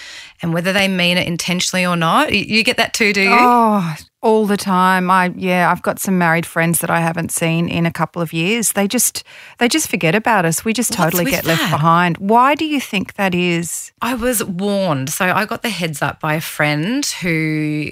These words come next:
Speaker 1: is in her mid-fifties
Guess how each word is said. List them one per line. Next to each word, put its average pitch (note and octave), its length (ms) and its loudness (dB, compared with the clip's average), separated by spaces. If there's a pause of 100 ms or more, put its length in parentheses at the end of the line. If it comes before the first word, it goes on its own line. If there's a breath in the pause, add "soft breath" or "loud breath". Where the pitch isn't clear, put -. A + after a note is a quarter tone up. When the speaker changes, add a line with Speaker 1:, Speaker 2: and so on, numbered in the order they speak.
Speaker 1:
is - 180 -8
in F#3+ 160 -2
her E3+ 680 -2 (440)
mid-fifties F3+ 1200 -6